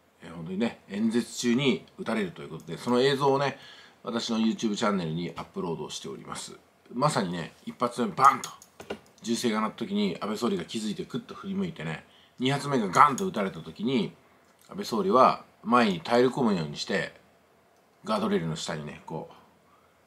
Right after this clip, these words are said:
う、よろよろと倒れ込んでいきました。あれが最後のね、安倍総理の演説だったのかな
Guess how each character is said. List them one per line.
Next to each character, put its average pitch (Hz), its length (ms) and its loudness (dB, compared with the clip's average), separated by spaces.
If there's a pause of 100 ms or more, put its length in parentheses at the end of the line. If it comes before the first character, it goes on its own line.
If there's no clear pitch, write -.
(160)
う、 - 20 -8
よ - 80 -4
ろ 95 80 -4
よ 82 80 -6
ろ 78 140 -8
と - 180 -14 (1500)
倒 107 120 -2
れ 98 60 -2
込 95 140 -4
ん 82 40 -4
で 73 60 -6
い 78 60 -10
き - 80 -18
ま 69 80 -12
し - 80 -8
た。 - 120 -8
あ 101 60 -4
れ 135 80 0
が 135 100 -4
最 190 200 2
後 113 120 2
の 87 80 -2
ね、 82 280 -6 (260)
安 92 80 -8
倍 104 80 -4
総 101 140 -2
理 87 80 -6
の 82 100 -4
演 87 140 -6
説 90 180 -10
だ 95 60 -4
っ 87 40 -14
た - 120 -10
の - 80 -12
か - 120 -14
な 55 200 -8